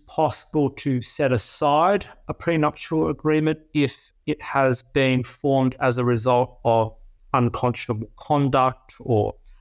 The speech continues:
undue influence. Um, but there is no provision in the Family Law Act that states that prenuptial agreements must promote,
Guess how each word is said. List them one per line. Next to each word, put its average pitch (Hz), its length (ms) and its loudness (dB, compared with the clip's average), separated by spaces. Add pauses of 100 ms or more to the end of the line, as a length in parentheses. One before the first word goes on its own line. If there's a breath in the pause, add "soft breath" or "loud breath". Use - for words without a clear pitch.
(100)
undue 107 440 2
influence. 143 1000 0 (480 soft breath)
Um, 135 220 2
but 147 180 -6
there 160 120 2
is 147 120 -2
no 156 400 2 (500)
provision 143 800 0 (140)
in 143 140 2
the 127 80 -2
Family 123 440 0
Law 123 220 2
Act 120 380 -2 (120)
that - 160 -2
states - 440 -4
that - 280 -2
prenuptial 127 540 0
agreements 123 580 0
must 127 380 0
promote, 123 580 0